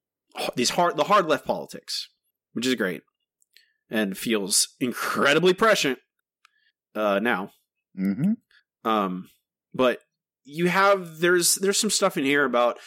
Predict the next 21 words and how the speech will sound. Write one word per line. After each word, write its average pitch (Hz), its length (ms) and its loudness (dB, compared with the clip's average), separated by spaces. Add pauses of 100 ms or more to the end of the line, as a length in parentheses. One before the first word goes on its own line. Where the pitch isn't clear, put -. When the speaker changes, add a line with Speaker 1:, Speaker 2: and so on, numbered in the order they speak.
(160)
Speaker 1:
well, 131 180 2
the 127 80 2
Hulk 135 280 0
wants 123 280 -2
to, 113 260 2
you 131 120 0
know, 131 60 2
they 120 120 0
have 139 220 0
that 120 160 2
kind 123 220 0
of, 110 80 -2
he 120 100 -2
has 131 120 0
that 123 220 -4
monologue, 101 540 -6
the 101 80 -8
Devil 98 280 -4
Hulk, - 420 -8 (400)
Daddy 98 220 -2
Hulk, - 420 -8